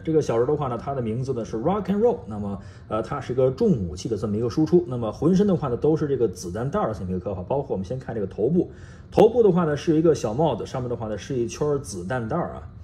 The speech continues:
好，那么是黄色的胡须，面部的话呢是一个非常精致的这么一个刻画。好，胸部的话呢同样是一个子弹袋儿的一个缠绕。啊，胸前两个小，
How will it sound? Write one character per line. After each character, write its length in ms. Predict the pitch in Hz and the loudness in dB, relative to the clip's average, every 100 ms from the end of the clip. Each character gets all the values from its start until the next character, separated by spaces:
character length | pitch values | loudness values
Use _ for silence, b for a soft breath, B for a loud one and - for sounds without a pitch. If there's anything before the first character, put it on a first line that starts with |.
| B B B B | B B B B
好， 180 | 113 123 | -4 -2
那 100 | 143 | 0
么 160 | 139 131 | 0 0
是 160 | 131 120 | 2 2
黄 280 | 123 175 | 2 2
色 100 | 185 143 | 4 4
的 80 | |
胡 200 | 123 139 | 2 0
须， 160 | 143 175 | 2 2
面 260 | 180 208 147 | 4 4 4
部 80 | 139 | 2
的 80 | |
话 100 | 135 | 2
呢 100 | 123 | -2
是 140 | 117 131 | -2 -2
一 40 | |
个 100 | 135 | -2
非 240 | 127 214 202 | 0 -2 -2
常 260 | 135 170 | -2 -2
精 320 | - 226 226 | 0 -2 -2
致 180 | 196 143 | 2 0
的 80 | 92 | 0
这 120 | 95 | -6
么 100 | 85 | -8
一 60 | 85 | -8
个 100 | 95 | -8
刻 240 | - 110 | -2 -2
画。 180 | 151 - - - B B B B | -2 -8 -14 -18 B B B B
好， 220 | - 170 - | 0 0 2
胸 220 | 240 247 | 0 4
部 100 | 185 | 6
的 80 | 160 | 6
话 140 | 156 | 2
呢 100 | 131 | 0
同 140 | 139 | 0
样 120 | 151 143 | -2 -2
是 160 | - | -2
一 60 | 147 | 2
个 100 | 131 | 0
子 120 | 95 | 0
弹 160 | 104 143 | -4 -2
袋 80 | |
儿 100 | 143 | 0
的 80 | 101 | -2
一 140 | 98 101 | -4 -4
个 320 | 135 98 - - - - | 0 0 -2 -16 -18 -16
缠 240 | - 87 | -12 -6
绕。 100 | 147 180 - - - - - - - - - - - - | -4 -4 -6 -20 -18 -18 -18 -18 -18 -18 -18 -18 -18 -14
啊， 140 | - 113 | -10 -2
胸 140 | 160 | 0
前 160 | 151 135 | 2 0
两 180 | 95 98 | -2 0
个 240 | 123 117 | 0 0
小， 460 | - 107 87 98 | -2 -8 -4 -6